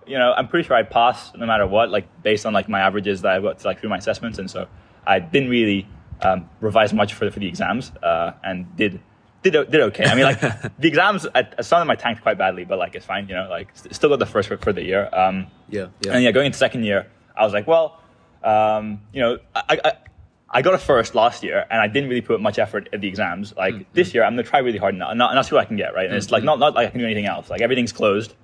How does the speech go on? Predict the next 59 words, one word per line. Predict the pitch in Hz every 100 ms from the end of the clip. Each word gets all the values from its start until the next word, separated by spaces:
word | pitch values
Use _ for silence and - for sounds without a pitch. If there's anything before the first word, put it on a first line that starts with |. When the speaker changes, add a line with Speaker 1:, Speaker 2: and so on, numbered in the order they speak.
| _ _
Speaker 1:
so | - 98 95 90
Speaker 2:
Yeah, |
Speaker 1:
may, | 117
Speaker 2:
yeah. | 104
Speaker 1:
may | 117
as | 113
well | 101
just, | 101 -
just, | 131 -
just | 104
work | 110 98
hard. | 101 92 92
And | 101
so, | 113 107
um, | 101 98 92 - _ _ _ _ - -
I |
was | 127
aiming | 135
for | 120
Dean's | 107 117 98
List, | 101 -
which | 98 90
I |
don't | 104 104
know | 101 92
if | 101
you | 107
have | 95
that | 95 -
at, | 95 -
at | - - -
Cambridge, | 117 92 90 -
but, | 98 92 _ _ _ 101
um, | 101
it's | 95
basically, | 123 110 98
like, | 98
the |
top | 104
ten | 117
percent | 110 107
of |
the | 98
cohort | 110 110 139 139 _ _
Speaker 2:
Yep. | 117 -
Speaker 1:
gets | 107 - - -
the | 95
Dean's | 104 104
List | -
award. | 123 143 - _
Speaker 2:
Okay. | 123 -
Speaker 1:
And |
so | 113
I |
was | 107
like, |
"You | 160
know, | 156 156
yeah, | 151